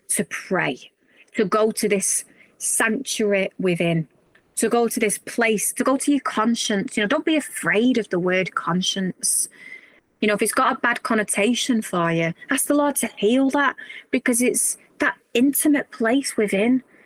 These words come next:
Don't run from your conscience. It's, it's the place where the Lord is calling you to set you free,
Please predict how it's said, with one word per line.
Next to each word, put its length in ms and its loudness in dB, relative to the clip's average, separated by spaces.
Don't 300 2
run 280 4
from 240 2
your 100 2
conscience. 800 0
It's, 220 0
it's 140 0
the 120 -2
place 420 2
where 140 2
the 80 2
Lord 320 0
is 80 -10
calling 640 2
you 340 2
to 120 0
set 380 -2
you 160 0
free, 420 -2